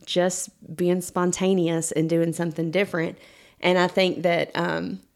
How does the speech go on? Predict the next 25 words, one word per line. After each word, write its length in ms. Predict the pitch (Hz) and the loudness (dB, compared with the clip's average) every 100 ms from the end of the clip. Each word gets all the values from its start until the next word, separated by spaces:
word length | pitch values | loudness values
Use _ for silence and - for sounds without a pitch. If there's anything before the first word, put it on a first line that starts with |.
| _ _ _ _ | _ _ _ _
I 100 | 180 | -4
think 260 | 175 180 170 | 0 2 2
that 240 | 170 - | -2 0
that's, 480 | 170 170 - - - - - | 2 2 -2 -6 -8 -12 -2
it, 180 | 220 196 | 0 2
it's, 200 | - 240 - - | 0 -2 -4 -6
it's 160 | 262 | -2
like 220 | 208 196 | -2 0
anything. 500 | 269 262 233 196 180 180 | 2 2 4 2 2 0
I 60 | 202 | 0
think 280 | 294 285 | 0 0
you 120 | 302 254 | 2 2
have 140 | 254 | 2
to 80 | 254 | 4
have 100 | 220 | 4
a 60 | 202 | 4
balance. 500 | 185 196 247 240 247 | 4 4 2 2 -2
You 60 | |
can't 240 | 233 269 247 | 2 2 2
just 160 | 240 | 0
go 80 | 240 | 2
around 180 | 226 220 | 4 4
being 200 | 214 202 | 4 2
spontaneous 720 | 196 190 180 180 175 175 170 | 2 2 2 4 4 4 4
and 180 | 175 170 | 2 0